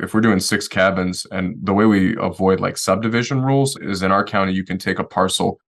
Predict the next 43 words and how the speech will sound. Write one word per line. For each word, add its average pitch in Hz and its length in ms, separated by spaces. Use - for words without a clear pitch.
subdivide 104 520
it 95 80
into 95 240
three 95 240
lots, 92 480
and 92 140
you 92 80
don't 92 100
have 92 140
to 90 280
go 98 160
for 90 160
subdivision 92 720
platting 92 400
or 95 140
anything. - 520
If 92 160
you 104 60
go 101 220
over 98 220
three, 92 320
you 92 140
have 92 260
to, 110 240
but 95 220
three 117 400
lots, 104 540
and 98 180
then 92 300
we 92 100
do 95 160
a 87 80
primary 117 640
and 98 120
an 95 80
accessory 92 480
dwelling 90 360
unit - 260
to - 140
each 92 160
one 82 140
of 90 120
those. - 360